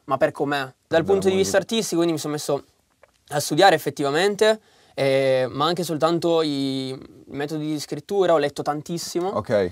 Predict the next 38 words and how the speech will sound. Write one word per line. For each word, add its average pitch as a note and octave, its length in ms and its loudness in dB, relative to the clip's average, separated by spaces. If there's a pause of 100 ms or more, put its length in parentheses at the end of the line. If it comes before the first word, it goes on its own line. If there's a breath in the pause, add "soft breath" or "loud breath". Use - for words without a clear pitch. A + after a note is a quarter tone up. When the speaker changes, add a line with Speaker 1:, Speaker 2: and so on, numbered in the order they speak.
(140 soft breath)
Speaker 1:
E - 100 -2
quindi F3+ 320 2
ho, C#3+ 680 2
insomma, C3+ 480 -4
iniziato D3+ 340 -6
un D3+ 100 -2
percorso D3+ 440 -2
vero D#3 140 0
e - 20 -10
proprio D3+ 240 -6
poi C#3+ 120 -4
dal C3+ 120 -2
duemilaventuno. B2+ 720 -8 (100)
Speaker 2:
Quali E3+ 160 4
sono E3 140 2
stati - 280 4
i G#2+ 240 2
tuoi G2+ 340 -2
punti A#2 280 -8
di A2 60 0
riferimento, G#2+ 560 -2
se G#2 120 -8
li F#2+ 60 -2
hai F#2 60 0
avuti, G#2 360 -4
che F#2+ 120 -6
ti G2+ 100 -8
hanno A2+ 160 -4
spinto, A2 540 -2
no, A2 180 2
a G2 320 2
iniziare C#3 800 6 (360)
seriamente, C#3+ 880 4
no? A#2+ 320 -2
Speaker 1:
Ok. E3+ 500 -4 (260)
Speaker 2:
A G2+ 720 2
fare G#2 180 -2
musica? F#2+ 460 -6